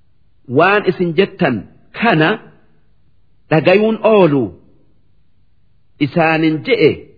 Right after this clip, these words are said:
wanni isaan je'an. Ee, bar inni gurraa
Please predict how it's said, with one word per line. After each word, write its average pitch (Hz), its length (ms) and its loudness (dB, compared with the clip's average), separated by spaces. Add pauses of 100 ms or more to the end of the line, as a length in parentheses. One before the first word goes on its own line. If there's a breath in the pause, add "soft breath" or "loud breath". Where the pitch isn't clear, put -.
(640)
wanni 220 300 0
isaan 226 340 0
je'an. 117 200 0 (1000)
Ee, 151 460 4 (880)
bar 185 220 0 (100)
inni 220 420 0 (840)
gurraa 135 640 2